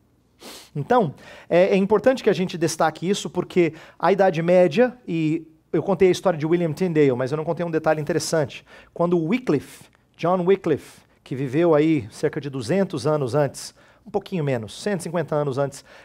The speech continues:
de, é, é, William Tyndale, ele, ele e os Lollardos, que eram os companheiros, tradu-, começaram a traduzir trechos das Escrituras, é, para o inglês, eles tiveram a proibição de alguns homens do parlamento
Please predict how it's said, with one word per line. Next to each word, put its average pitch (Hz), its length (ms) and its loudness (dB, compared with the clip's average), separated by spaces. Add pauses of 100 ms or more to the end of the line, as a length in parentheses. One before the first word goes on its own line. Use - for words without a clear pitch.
(100)
de, 147 400 -2
é, 147 340 0
é, 127 60 -4 (120)
William 151 280 -4
Tyndale, 143 420 2 (320)
ele, 196 480 4
ele 208 280 6
e 196 60 4
os - 320 -2
Lollardos, 175 1000 4
que - 200 -4
eram 151 460 4
os - 240 -4
companheiros, 151 800 0 (240)
tradu-, 170 220 0
começaram 208 340 0
a - 20 -2
traduzir 165 360 -4
trechos 180 400 0
das 160 120 -2
Escrituras, 170 720 -2 (240)
é, 143 220 2
para 175 340 0
o 170 60 0
inglês, 165 720 0 (580)
eles 208 720 2 (120)
tiveram 202 440 2
a 196 80 4
proibição 240 1160 2
de 135 200 -8
alguns 165 460 0
homens 160 260 -2
do 151 100 -8
parlamento 160 680 -2